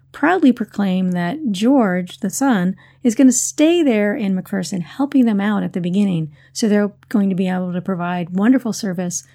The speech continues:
just like the Vreeland studio has always done. Found it funny that in the first ad for the studio, it's billed as not the Young sisters or the Missus Young,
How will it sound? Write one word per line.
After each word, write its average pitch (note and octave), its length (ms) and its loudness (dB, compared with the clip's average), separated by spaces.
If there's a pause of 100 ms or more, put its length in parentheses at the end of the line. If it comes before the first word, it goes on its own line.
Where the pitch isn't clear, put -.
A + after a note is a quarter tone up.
(120)
just G#3+ 320 -2
like G#3 280 -4
the G#3 80 -2
Vreeland G3 320 -2
studio F3+ 340 -4
has F3 260 -6
always G#3 480 -2
done. D#3 380 -6 (1160)
Found B3 240 8
it - 100 -2
funny C4 280 6
that G#3+ 180 4
in G#3 100 6
the F#3+ 60 2
first C4 340 4
ad A#3 340 0
for A#3 120 0
the G#3 80 -4
studio, G3 580 2 (240)
it's A3+ 180 -2
billed A3 360 0
as F#3+ 320 -4 (260)
not C4 240 2
the A#3 100 0
Young G#3 260 4
sisters G3+ 560 -2
or G3 180 -2
the F3+ 280 -4
Missus A3 520 6
Young, E3+ 380 -2